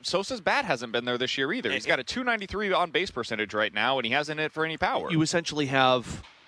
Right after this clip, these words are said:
Speaker 2: a worse version of Paul DeJong right now. And I know he provides a little bit of a spark.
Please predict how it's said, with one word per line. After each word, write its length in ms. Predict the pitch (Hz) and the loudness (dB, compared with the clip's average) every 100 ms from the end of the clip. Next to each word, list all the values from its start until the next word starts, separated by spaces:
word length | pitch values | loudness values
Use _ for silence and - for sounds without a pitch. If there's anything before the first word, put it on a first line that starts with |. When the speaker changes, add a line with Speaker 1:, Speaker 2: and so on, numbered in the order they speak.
| - 117 | -8 -2
Speaker 2:
a 60 | |
worse 320 | 117 147 143 - | 4 4 4 4
version 380 | 160 175 131 | 4 4 2
of 140 | 123 - | -2 2
Paul 260 | 127 117 | 2 4
DeJong 340 | 123 117 113 110 | 2 -2 -2 -2
right 280 | 107 107 101 | 0 0 0
now. 320 | 110 104 90 135 | 0 2 2 2
And 200 | 131 135 | 4 4
I 120 | 151 | 6
know 180 | 156 165 | 4 4
he 160 | 160 | 2
provides 400 | - 147 143 147 | 0 4 4 4
a 20 | 139 | 2
little 160 | 143 | 2
bit 120 | 143 139 | 4 2
of 80 | |
a 40 | 123 | 0
spark. 300 | - 160 | 4 2